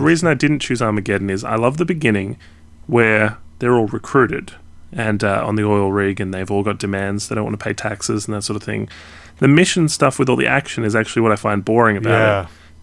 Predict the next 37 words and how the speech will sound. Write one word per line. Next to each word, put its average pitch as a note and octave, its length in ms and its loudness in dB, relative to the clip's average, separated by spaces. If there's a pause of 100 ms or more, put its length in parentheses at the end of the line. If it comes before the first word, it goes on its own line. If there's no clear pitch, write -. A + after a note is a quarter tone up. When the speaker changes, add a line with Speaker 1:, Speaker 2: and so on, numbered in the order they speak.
Speaker 1:
And B2 120 2
then C3+ 120 4
the B2+ 100 0
ending B2+ 540 2 (400)
where G#2+ 420 2 (100)
they A2+ 80 -6
draw A#2 280 2
straws A2 540 0
to - 140 -4
see G#2+ 220 0
who A#2 100 2
stays, F#2+ 540 -2 (480)
where A2 280 4
Harry A#2+ 400 4
goes G#2+ 240 0
down A2 480 2 (100)
with, A2 280 -2
uh, G#2 160 2
Ben G#2+ 180 -2
Affleck G#2 540 -2 (420)
and A2 100 -2
he A2+ 60 0
goes, G#2+ 300 0
"You B2 100 0
got A#2+ 120 2
a - 20 2
new C3 140 6
job A2+ 320 -2
now, A2+ 220 0
kid, A2 420 -2 (280)
looking, A#2 300 -4
taking A#2+ 260 0
care A#2+ 120 0
of A#2 80 2
my A#2 80 2
little A#2 200 0
girl," A2+ 420 2